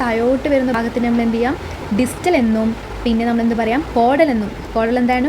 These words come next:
ഹ്യൂമൻ ബോഡിയിലെ ടെയിൽ എന്നറിയപ്പെടുന്നത് നമ്മൾ ഈ കോഡൽ എന്നാണ്. ഈ കോഡലിൻ്റെ മീനിങ് എന്ന് വെച്ചാൽ ടെയിൽ എന്നാണ്. ഓക്കെ,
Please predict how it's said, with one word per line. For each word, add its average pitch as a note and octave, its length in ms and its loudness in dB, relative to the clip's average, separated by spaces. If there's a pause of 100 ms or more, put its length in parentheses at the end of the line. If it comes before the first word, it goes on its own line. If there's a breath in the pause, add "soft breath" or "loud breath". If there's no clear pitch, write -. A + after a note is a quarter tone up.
(100)
ഹ്യൂമൻ C4 300 2
ബോഡിയിലെ C4+ 300 2 (160)
ടെയിൽ E4 280 2
എന്നറിയപ്പെടുന്നത് D4+ 680 2 (400)
നമ്മൾ B3+ 240 0
ഈ - 20 0 (140)
കോഡൽ A#3+ 280 2
എന്നാണ്. A3 240 -2
ഈ - 80 -10
കോഡലിൻ്റെ A3+ 340 0
മീനിങ് A3+ 280 0
എന്ന് G#3 220 -2
വെച്ചാൽ C4+ 220 -4 (260)
ടെയിൽ A3 280 0
എന്നാണ്. G#3+ 220 -2 (200)
ഓക്കെ, F#4 160 -6